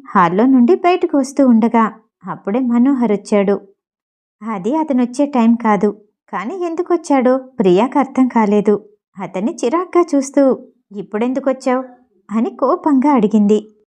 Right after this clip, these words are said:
"నువ్వేంటి, ఎక్కడికో వెళ్ళిపోదామనుకుంటున్నావ్? అది నీ వల్ల కాదు," నవ్వుతూ అంటూ వచ్చి సోఫాలో కూర్చున్నాడు మనోహర్. "నీ మాట వినాల్సిన అవసరం నాకస్సలు లేదు.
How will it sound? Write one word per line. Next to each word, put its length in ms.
"నువ్వేంటి, 800
ఎక్కడికో 460
వెళ్ళిపోదామనుకుంటున్నావ్? 1200
అది 240
నీ 300
వల్ల 240
కాదు," 420
నవ్వుతూ 440
అంటూ 280
వచ్చి 680
సోఫాలో 460
కూర్చున్నాడు 680
మనోహర్. 520
"నీ 180
మాట 340
వినాల్సిన 520
అవసరం 400
నాకస్సలు 500
లేదు. 300